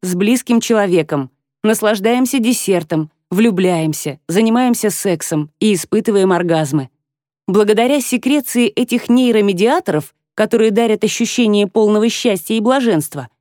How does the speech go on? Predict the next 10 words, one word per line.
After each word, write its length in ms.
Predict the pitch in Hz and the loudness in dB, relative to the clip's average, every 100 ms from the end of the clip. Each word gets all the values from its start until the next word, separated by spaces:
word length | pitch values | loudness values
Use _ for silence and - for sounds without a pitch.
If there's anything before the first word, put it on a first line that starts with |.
| _ _ _ | _ _ _
мозг 380 | 190 233 311 - | 0 0 0 0
вознаграждает 800 | 170 165 180 180 175 220 233 196 | 0 2 2 0 0 0 0 -2
себя 280 | - 214 208 | -2 0 0
за 140 | 202 | -2
всякие 460 | - 247 190 180 165 | -2 -2 -2 0 0
действия, 500 | 160 262 - 185 160 | 0 -2 -2 -2 0
которые 440 | 208 277 247 233 | 0 0 2 2
в 80 | 208 | 0
историческом 680 | 233 240 226 180 175 190 180 | -2 0 -2 -2 -4 -2 -2
прошлом 500 | 269 311 - 156 | 0 0 0 -2